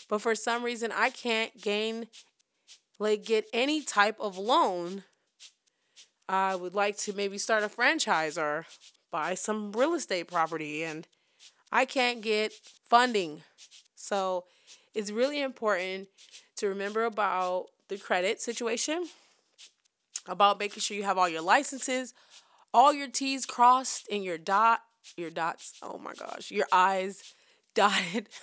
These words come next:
<laughs> Make sure you dot, you dot all of your <laughs> I's and cross all of your T's so that you are not set back by some small technicality.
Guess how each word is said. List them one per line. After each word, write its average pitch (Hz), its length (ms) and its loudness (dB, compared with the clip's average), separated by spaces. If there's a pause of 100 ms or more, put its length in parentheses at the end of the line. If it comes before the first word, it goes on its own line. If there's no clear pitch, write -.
(140)
<laughs> - 760 0 (840)
Make 339 280 4
sure 403 140 0
you 320 180 0
dot, 220 300 6 (420)
you 254 140 -2
dot 226 500 6
all 277 260 8
of 302 120 0
your 339 160 4
<laughs> - 40 2
I's 247 520 6
and 226 140 -4
cross 233 400 2
all 320 280 8
of 285 100 -4
your 302 140 0
T's 220 580 -6 (560)
so 220 240 4
that 190 360 2
you 196 140 -2
are 185 160 0
not 196 380 2
set 196 320 -2
back 180 280 -2
by 170 340 0
some 214 520 0
small 226 1000 4
technicality. 202 1160 2